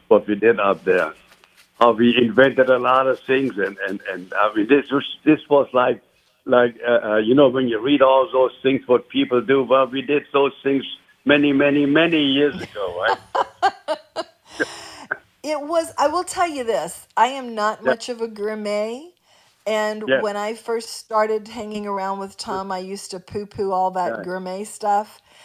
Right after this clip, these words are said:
Speaker 1: Mm,
Speaker 2: But I
Speaker 1: yeah.
Speaker 2: will say that in the, in the thirty plus years that I've been with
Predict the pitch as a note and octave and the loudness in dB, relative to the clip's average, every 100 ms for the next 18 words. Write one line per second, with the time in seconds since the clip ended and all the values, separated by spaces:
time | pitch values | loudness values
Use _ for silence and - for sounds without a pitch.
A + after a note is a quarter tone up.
0 | - A#2+ - A3 A3 - A#3+ D4+ D#4+ D4 | -8 -8 -2 -4 -2 4 4 4 0 -6
1 | C4 - B3 A3 A3 G#3+ F3+ - _ _ | -6 -6 -2 0 0 -2 -4 -4 _ _
2 | - A3 A3 G3+ F#3 - _ G#3 G#3 G3 | -8 -6 -4 -2 -2 -4 _ -6 -4 -6
3 | G3 _ A3 A3+ A#3+ C4+ C4 A3+ _ - | -8 _ -4 -2 -2 -6 -12 -16 _ -6
4 | G3+ G3+ - F#3+ F3+ F#3 - F3 E3+ F3+ | -2 -2 -6 -8 -8 -8 -6 -4 -4 -6
5 | F3 F3+ F3+ F3 | -12 -10 -10 -12